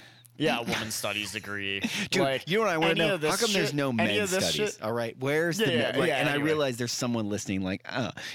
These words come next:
Speaker 2: you know why there's no men's studies? Because everything outside of women's studies is men's studies." And I was like, "You know what I need? You know what I need from you? I need the evidence for that. I need you to cite to me why that that's an actual thing." You know why?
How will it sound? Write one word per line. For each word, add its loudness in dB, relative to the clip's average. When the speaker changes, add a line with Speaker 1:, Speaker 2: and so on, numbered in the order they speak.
Speaker 2:
you 0
know 0
why 0
there's -4
no -6
men's -6
studies? -8
Because -4
everything 0
outside -4
of -6
women's -2
studies -4
is -2
men's 0
studies." -2
And 0
I 0
was -4
like, -2
"You 0
know 2
what -2
I -2
need? -2
You 2
know 2
what -2
I -2
need -2
from -2
you? 0
I 0
need 0
the 0
evidence -4
for -4
that. -2
I -2
need 0
you 0
to -2
cite -2
to -8
me -2
why 0
that -10
that's -4
an -4
actual -6
thing." -10
You 0
know 2
why? -2